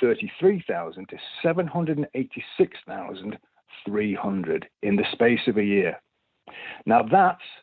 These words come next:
with a largely, uh, vaccinated population. Now, the reason why this is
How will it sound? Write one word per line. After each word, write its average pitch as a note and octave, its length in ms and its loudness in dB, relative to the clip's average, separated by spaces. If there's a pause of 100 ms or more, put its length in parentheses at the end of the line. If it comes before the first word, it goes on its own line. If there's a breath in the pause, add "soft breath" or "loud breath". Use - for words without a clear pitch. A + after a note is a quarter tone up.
(120)
with A2 140 -2
a A2+ 60 -2
largely, B2+ 840 0 (180)
uh, G2+ 480 -6 (340)
vaccinated A2+ 760 -2 (220)
population. G2+ 800 -6
Now, A2+ 120 0
the C3 120 4
reason G3+ 560 2
why E3+ 220 0
this D#3 180 -4
is C#3 80 -2